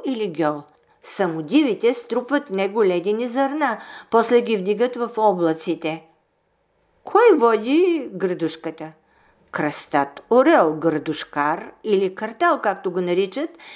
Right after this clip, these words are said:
из някои краища на България. Той отива там, където са събрани ледените зърна.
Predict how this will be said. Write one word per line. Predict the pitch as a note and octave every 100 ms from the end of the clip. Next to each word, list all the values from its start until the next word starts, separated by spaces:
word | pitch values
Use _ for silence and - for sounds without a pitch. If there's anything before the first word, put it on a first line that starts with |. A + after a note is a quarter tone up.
| - -
из | G#3 G3
някои | G3+ G3 F#3+ F#3
краища | G3 F3+ F3 A3
на | G3
България. | D#3+ E3+ E3 D#3+ D#3+ D3+ D#3+ - - - -
Той | F4+
отива | E4+ E4+ D4
там, | B3+ D#4 D#4+
където | C#4 C4+ C#4+ B3+
са | A#3+
събрани | A3+ A3 A#3+ B3 B3 A3+
ледените | A3 G3 F#3 E3+ F3
зърна. | E3 E3+ F3 E3+